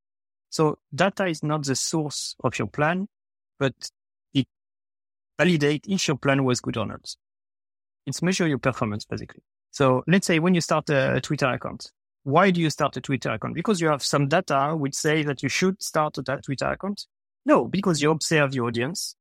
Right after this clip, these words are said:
or the audience you think you, you want to, to reach. Say, "This guy are, are talking on Twitter. So let's go on Twitter, be with them, take part of this discussion." You know what I mean?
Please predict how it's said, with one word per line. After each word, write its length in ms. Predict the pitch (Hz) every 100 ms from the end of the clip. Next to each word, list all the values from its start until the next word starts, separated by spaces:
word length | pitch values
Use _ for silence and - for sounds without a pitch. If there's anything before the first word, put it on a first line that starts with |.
| -
or 80 | 123
the 80 | 127
audience 440 | 147 139 139 -
you 60 | 123
think 300 | - 151 139
you, 340 | 131 123 123 -
you 120 | - 113
want 180 | 117
to, 280 | - 113 110 -
to 100 | -
reach. 280 | 120 220 - _ _ _
Say, 140 | - 139
"This 220 | 240 226
guy 300 | 170 156 151
are, 400 | 151 131 131 127 - -
are 180 | 131 - -
talking 460 | 156 - 135 135 120 - _ _ -
on 140 | 247
Twitter. 340 | 214 120 98 90 -
So 140 | 135
let's 160 | 151 -
go 100 | 185
on 100 | 196
Twitter, 340 | 233 175 113 -
be 120 | 131
with 180 | 160 214
them, 220 | 143 - - _ _ _ _ _ _ -
take 160 | 190
part 200 | 220 185
of 120 | 147
this 140 | 135 127
discussion." 440 | 120 - - 110
You 60 | 120
know 100 | 175
what 140 | 180
I 80 | 175
mean? 180 | 117